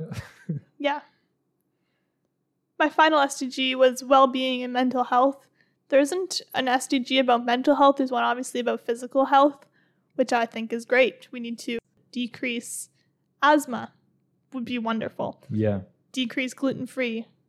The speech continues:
Speaker 2: sensitivities because I, I can't anymore. I need a, need a cure. But mental health, I think, needs to be a priority as we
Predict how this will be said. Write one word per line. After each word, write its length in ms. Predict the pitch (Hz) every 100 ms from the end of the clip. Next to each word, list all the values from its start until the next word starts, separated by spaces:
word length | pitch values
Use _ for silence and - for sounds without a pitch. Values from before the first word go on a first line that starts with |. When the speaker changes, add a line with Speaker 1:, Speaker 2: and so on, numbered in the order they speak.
| _ _ _
Speaker 2:
sensitivities 720 | 269 247 240 247 226 226 - -
because 220 | 262 262
I, 240 | 240 233
I 160 | 233 240
can't 420 | 233 247 240 226
anymore. 360 | 262 254 233 240
I 100 | 247
need 160 | 262
a, 100 | 262 277 -
need 120 | 262 240
a 80 |
cure. 340 | 226 - 233 - - _ _ -
But 300 | 277 - - _ _ _ _ _ _
mental 300 | 277 285 294
health, 460 | 285 247 269 - _ -
I 60 | 285
think, 220 | 262 262
needs 240 | 269 247
to 80 | -
be 280 | 240 247 247 -
a 40 |
priority 720 | - - 262 254 262 262 240 240
as 220 | 233 247
we 260 | 240 240